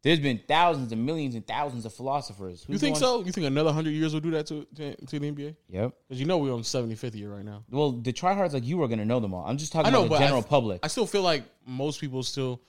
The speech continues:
Speaker 2: well, I guess Oscar
Speaker 1: You know,
Speaker 2: Robertson
Speaker 1: I
Speaker 2: will
Speaker 1: was,
Speaker 2: be in the ninety-nines.
Speaker 1: like, I was, I was driving, uh, I was looking at some real estate. I was in East Point, and I saw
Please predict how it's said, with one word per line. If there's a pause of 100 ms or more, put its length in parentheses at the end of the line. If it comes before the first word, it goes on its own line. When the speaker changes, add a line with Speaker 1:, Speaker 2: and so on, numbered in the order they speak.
(120)
Speaker 2:
well,
I
guess
Oscar
Speaker 1:
You
know,
Speaker 2:
Robertson
Speaker 1:
I
Speaker 2:
will
Speaker 1:
was,
Speaker 2:
be
in
the
ninety-nines.
Speaker 1:
like,
I
was,
I
was
driving,
uh,
I
was
looking
at
some
real
estate.
I
was
in
East
Point,
and
I
saw